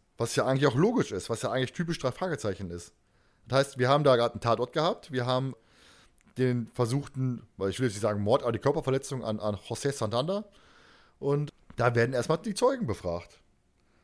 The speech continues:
Aber, äh, sag mal, große Infos haben sie, haben sie nicht bekommen. Und Onkel Titus erklärt den dreien dann, ähm, er hat seine Teilnahme an dem Festival für beendet erklärt, weil er hat sich mit dem Veranstalter angelegt.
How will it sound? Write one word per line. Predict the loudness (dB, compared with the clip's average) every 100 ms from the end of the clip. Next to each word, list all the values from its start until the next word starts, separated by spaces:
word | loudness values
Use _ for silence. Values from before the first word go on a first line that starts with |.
| _ _ _ _
Aber, | 2 8 8 8 6 4 2
äh, | -6 _ _
sag | 0
mal, | 0
große | 2 0 2
Infos | 0
haben | -2 -2
sie, | -4
haben | -2
sie | -2
nicht | -2 -4
bekommen. | 0 0 0 -4 _ _ _ _ _ _ _ _ _ 0
Und | 2 2 -4 -16 _ _ _ -20 -6
Onkel | -2 -2
Titus | 0 -2 -2 -4 -18 -20 _ _ -6
erklärt | -2 0 0
den | -2
dreien | 0 0 2
dann, | 0 0 -4 _ _ _ -20 -20 _ -2
ähm, | 2 2 0
er | 0
hat | 2
seine | 2 -2
Teilnahme | 0 0 2 0 0
an | -4
dem | -4
Festival | -4 -4 -2 -2 -2
für | 0
beendet | 0 0 -2 -4
erklärt, | -6 -2 -2 -2 -10 _ -20 _ _ _ _ _
weil | 4 6 6 6
er |
hat | 4
sich | 4
mit | 2
dem |
Veranstalter | 2 0 0 0 0
angelegt. | 2 0 0 -4 -12